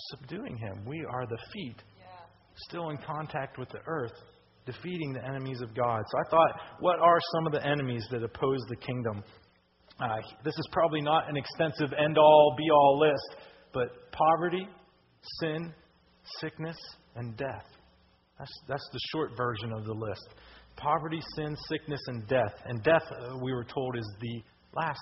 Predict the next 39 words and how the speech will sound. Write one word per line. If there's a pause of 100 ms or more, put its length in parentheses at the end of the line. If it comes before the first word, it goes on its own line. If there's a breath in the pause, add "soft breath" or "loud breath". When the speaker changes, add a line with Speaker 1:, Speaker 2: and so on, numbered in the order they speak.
Speaker 1:
enemy
that
will
be
defeated. (480 loud breath)
So,
so
this
morning,
I
just
wanna
share (320 loud breath)
a
few
things
about
the
battle
against
poverty. (340)
I'll,
I'll
get (100)
in
the
next
coming
weeks (100)
to (320 loud breath)
what's
happening
with (120)
sin, (160)
sickness,
and
death. (340 loud breath)
But (120)
as